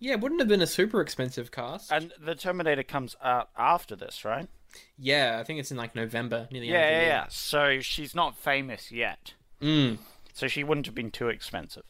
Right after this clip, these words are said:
Speaker 1: And you can tell 'cause they overdub most of her dialogue in this. Did you
Speaker 2: Did
Speaker 1: notice that?
Speaker 2: No, I didn't. I didn't at all.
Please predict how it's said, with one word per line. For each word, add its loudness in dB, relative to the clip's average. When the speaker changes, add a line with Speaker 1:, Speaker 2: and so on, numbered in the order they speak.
Speaker 1:
And 0
you -2
can -2
tell 2
'cause -8
they 2
overdub 2
most -2
of -8
her 0
dialogue 0
in -8
this. -8
Did -6
you 0
Speaker 2:
Did 0
Speaker 1:
notice 0
that? -2
Speaker 2:
No, 2
I 4
didn't. -8
I 0
didn't -2
at 0
all. -2